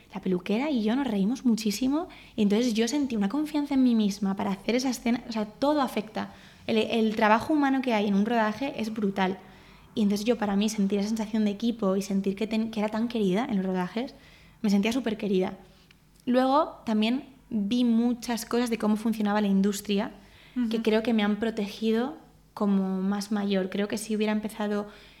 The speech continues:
Speaker 1: en, en la adolescencia, si hubiera empezado como con veinte años,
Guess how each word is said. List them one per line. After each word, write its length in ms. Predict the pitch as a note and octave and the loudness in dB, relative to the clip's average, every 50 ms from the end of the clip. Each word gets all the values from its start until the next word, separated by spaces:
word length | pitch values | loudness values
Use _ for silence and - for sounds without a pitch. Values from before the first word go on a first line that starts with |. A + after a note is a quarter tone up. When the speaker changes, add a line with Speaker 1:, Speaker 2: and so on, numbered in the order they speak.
| - _ - | -20 _ -2
Speaker 1:
en, 420 | - G#3 G3 G3 G3 G3 G3+ G3+ | 0 2 4 4 4 2 2 0
en 80 | - F#3+ | -2 -2
la 80 | F#3+ | 0
adolescencia, 640 | F#3+ F#3+ F#3+ F#3 F#3 - A3+ A3+ A3+ A3 A3 G#3+ G3 | 0 0 0 -2 -2 0 0 0 2 2 2 0 0
si 100 | G3 - | 0 0
hubiera 140 | G3+ F#3+ G3 | 0 2 2
empezado 380 | G3+ G#3+ G3+ G#3+ G3+ G3+ G#3 - | 0 0 -2 -2 -4 -4 -4 -2
como 200 | - G3 F#3+ G3 | -2 -2 -2 0
con 140 | - F#3+ F#3+ | 0 0 0
veinte 280 | G3 G3 G3 G3 G3+ G3 | 2 2 2 2 2 2
años, 440 | G3 G3+ G#3 G3+ G3 G#3+ B3+ A#3+ | 2 2 2 2 2 0 -2 -4